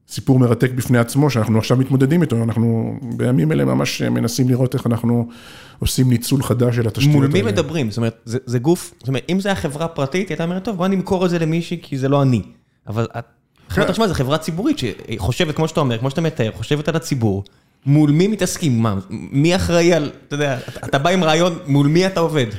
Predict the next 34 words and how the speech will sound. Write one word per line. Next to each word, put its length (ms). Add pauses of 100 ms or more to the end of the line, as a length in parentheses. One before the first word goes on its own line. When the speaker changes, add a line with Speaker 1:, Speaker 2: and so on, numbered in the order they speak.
(140)
Speaker 1:
אז... 340 (420)
פה 140
יצאנו 320
באיזה 240
קול 180
קורא 280
ל-, 120 (800)
ל-, 520 (320)
תגידו 300
לנו 200
מה 160
אתם 160
חושבים 220
שאתם 160
יכולים 240
לעשות 260
עם 100
התשתיות 460
האלה. 220 (400)
Speaker 2:
מי, 220
מי? 280
מי 120
זה? 120 (580)
Speaker 1:
מי 280
אנשים 320
שמייבאים, 680
אה, 40 (1300)
חצץ 540
ו-, 300
וחול 340
לארץ, 580
אה, 140
באוניות, 680
דרך 540